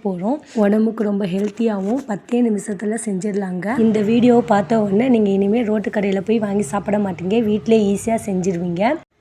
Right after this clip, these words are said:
மசாலா பொடி ரெசிபியை எப்படி செய்யலாம் வீடியோக்குள்ள போய் பார்க்கலாம். வாங்க வீடியோக்குள்ள போகலாம். இங்க காலையில செய்ய போறீங்கன்னா நைட்டே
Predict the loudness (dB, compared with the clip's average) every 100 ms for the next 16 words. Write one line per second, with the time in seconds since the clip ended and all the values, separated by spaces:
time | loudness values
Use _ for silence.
0 | -8 -6 0 -2 0 -2 -2 -4 -6 -2
1 | 0 0 -2 -4 -4 -2 -2 -2 -2 -2
2 | -4 -4 -6 -4 -8 -4 -2 0 -2 -2
3 | -4 -4 -4 -4 -6 -4 -6 -4 -6 -8
4 | -20 -20 -12 0 2 2 2 2 0 0
5 | -2 0 0 0 -2 0 -2 0 -2 -4
6 | -18 -6 0 2 2 2